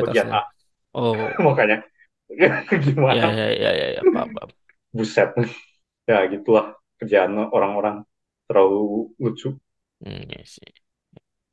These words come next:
Speaker 1: Ya, terus update lain, ya sekarang rutin tiap minggu pingpong terus.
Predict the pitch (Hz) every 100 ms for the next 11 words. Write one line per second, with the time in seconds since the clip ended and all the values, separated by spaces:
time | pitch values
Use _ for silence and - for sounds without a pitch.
0 | _ 110 101 87 85 - _ _ _ -
1 | 110 - - - 127 120 - 127 127 139
2 | 143 139 135 - _ _ _ - 95 -
3 | - 101 101 104 107 - _ _ _ -
4 | 110 - 120 113 113 120 117 113 117 113
5 | 110 113 113 113 110 - - -